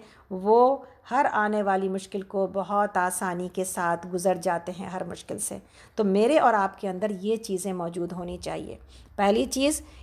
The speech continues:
कि इंसान जो है वो, आ, मुस्तकिल मिजाजी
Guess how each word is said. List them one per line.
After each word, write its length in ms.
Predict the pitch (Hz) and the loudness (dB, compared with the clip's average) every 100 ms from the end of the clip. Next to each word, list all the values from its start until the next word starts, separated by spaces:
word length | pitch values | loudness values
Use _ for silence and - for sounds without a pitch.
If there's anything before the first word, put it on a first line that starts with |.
| - | -8
कि 60 | 190 | 0
इंसान 640 | 208 214 - 214 233 311 - - - - - - - - - - - - - | 0 2 2 4 6 4 -2 -20 -20 -20 -20 -20 -20 -20 -20 -20 -20 -18 -10
जो 160 | 185 226 | -2 0
है 160 | 233 240 | 2 6
वो, 180 | 240 294 339 - - - - - | 8 6 4 -14 -20 -20 -20 -6
आ, 360 | 185 185 180 175 - - - - - - - - - - - - - - | 2 4 6 4 0 -14 -20 -20 -20 -20 -20 -20 -20 -20 -20 -20 -20 -4
मुस्तकिल 460 | 196 208 233 254 254 | -2 2 2 4 2
मिजाजी 580 | 220 220 214 214 311 | 2 6 6 6 0